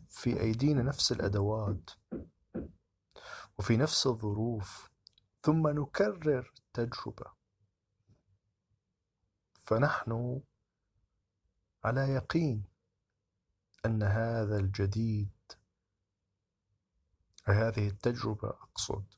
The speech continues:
ستفشل، لأنها رغم جديتها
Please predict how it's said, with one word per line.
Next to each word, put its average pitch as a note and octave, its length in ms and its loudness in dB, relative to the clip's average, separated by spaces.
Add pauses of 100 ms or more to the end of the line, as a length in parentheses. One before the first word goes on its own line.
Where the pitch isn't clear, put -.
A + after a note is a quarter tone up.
(460)
ستفشل، - 560 -2 (1700)
لأنها C3+ 460 4
رغم F3 340 2
جديتها B2+ 1000 -2